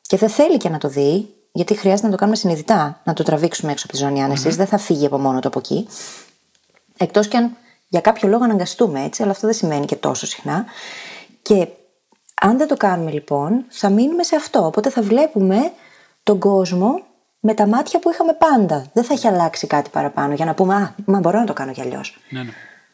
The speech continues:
Speaker 1: Και θέλω να σπάσω αυτό το φράγμα, τέλος πάντων, και να το πάω λίγο πιο πάνω. Να κάνω level up.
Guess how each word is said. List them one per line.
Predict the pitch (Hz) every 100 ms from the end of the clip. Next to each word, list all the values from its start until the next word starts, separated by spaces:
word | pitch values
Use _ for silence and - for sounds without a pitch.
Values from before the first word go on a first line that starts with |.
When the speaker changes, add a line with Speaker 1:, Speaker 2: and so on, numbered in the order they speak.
| _ _ _
Speaker 1:
Και | -
θέλω | 180 - 254 247
να | 180 160 156 151 - _ -
σπάσω | - - 185 165 160
αυτό | 160 156
το | 160
φράγμα, | 165 156 151
τέλος | 147 143
πάντων, | - 151 151
και | 160
να | 151 - -
το | 202
πάω | 180 160
λίγο | 151 151
πιο | -
πάνω. | 147 143 127 120 _ _ _ _ _ _ _
Να | -
κάνω | 165 160
level | 147 147 139
up. | 127